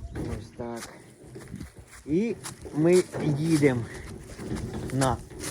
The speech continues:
Гору. І привеземо зараз, е,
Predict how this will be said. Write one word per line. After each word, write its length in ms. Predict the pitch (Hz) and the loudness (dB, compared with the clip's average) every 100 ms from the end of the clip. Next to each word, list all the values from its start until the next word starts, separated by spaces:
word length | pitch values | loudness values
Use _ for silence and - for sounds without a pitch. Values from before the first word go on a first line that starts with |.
| - - - 131 | -8 -10 -8 -2
Гору. 580 | 120 117 110 101 151 240 - - - - - - - - - - - - - - - - - - - - - - - - - - - | 0 2 2 2 4 2 0 -8 -12 -12 -10 -8 -8 -10 -12 -8 -8 -6 -8 -10 -18 -20 -18 -16 -14 -16 -18 -20 -20 -20 -20 -20 -12
І 320 | 123 127 139 156 | -4 -2 -2 -2
привеземо 600 | 170 170 180 165 190 220 | -2 -2 0 0 0 0
зараз, 360 | 185 185 196 196 - - - - - - - - - - - 135 | -2 -2 0 0 -2 -8 -10 -10 -10 -10 -10 -6 -4 -4 -2 0
е, 840 | 135 135 131 135 139 127 123 135 | 4 6 6 6 4 4 4 2